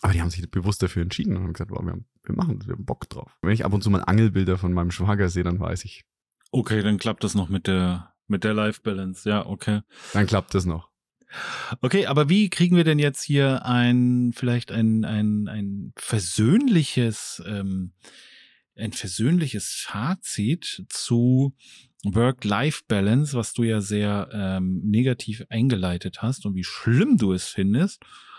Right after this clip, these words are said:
Speaker 2: Gehört's nicht trotzdem dazu? Also ist es, kann man's vielleicht einfach so als, das Leben ist so, ich habe auf der einen Seite das Arbeiten und dann habe ich noch meine Freizeit und in der Freizeit,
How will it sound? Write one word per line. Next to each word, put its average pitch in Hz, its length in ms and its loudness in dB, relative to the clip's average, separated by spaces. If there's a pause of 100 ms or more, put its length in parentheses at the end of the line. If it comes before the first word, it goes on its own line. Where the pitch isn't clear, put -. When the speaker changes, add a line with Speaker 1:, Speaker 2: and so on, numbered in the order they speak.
(420)
Speaker 2:
Gehört's 113 380 2
nicht - 160 2
trotzdem 196 380 2
dazu? 196 400 2
Also 113 180 2
ist 120 200 -4
es, 151 180 0
kann 123 160 2
man's 143 160 0
vielleicht 139 240 0
einfach 120 280 -2
so 123 240 -2
als, 107 340 -2 (640)
das 110 340 0
Leben 156 440 4
ist 165 300 -2
so, 202 260 2
ich 139 140 -4
habe 135 120 -6
auf 117 120 -8
der - 160 -6
einen 143 240 0
Seite 127 300 -2
das 110 120 -8
Arbeiten 156 600 -2
und 117 180 -2
dann 117 100 2
habe 110 120 0
ich - 80 -6
noch 104 100 -2
meine 101 240 0
Freizeit 123 420 -4
und 98 200 -4
in 110 80 0
der 104 100 -2
Freizeit, 123 480 -4